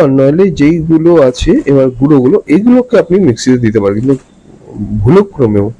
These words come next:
এই বড় খোলগুলোকে না ভেঙে কখনো মিক্সিতে দেবেন না, তাহলে মিক্সির ব্লেড ভেঙে যাবে। আর এটা হ্যাঁ সময় সাপেক্ষ কাজ। আর আজকে যে চারটা হচ্ছে সেটা হচ্ছে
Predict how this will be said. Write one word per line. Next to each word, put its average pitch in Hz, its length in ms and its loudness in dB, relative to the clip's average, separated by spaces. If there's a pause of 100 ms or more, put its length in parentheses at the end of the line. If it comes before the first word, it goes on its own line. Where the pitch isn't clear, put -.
(840)
এই 127 120 0 (180)
বড় 147 200 4 (140)
খোলগুলোকে 202 840 0 (200)
না 127 180 4
ভেঙে 135 340 2 (720)
কখনো 175 280 0
মিক্সিতে 127 400 0
দেবেন 110 360 2
না, 190 60 0 (120)
তাহলে 123 240 0
মিক্সির 120 340 -2
ব্লেড 131 280 2
ভেঙে 95 300 0
যাবে। 78 200 -2 (3000)
আর 120 140 0
এটা 135 180 0
হ্যাঁ 127 240 0
সময় 120 260 -2
সাপেক্ষ 123 340 -2 (180)
কাজ। 143 160 2 (1900)
আর 110 120 -2
আজকে 110 300 -4
যে 135 140 -2
চারটা 113 400 -4
হচ্ছে 123 240 0
সেটা 123 320 -2
হচ্ছে 131 380 -2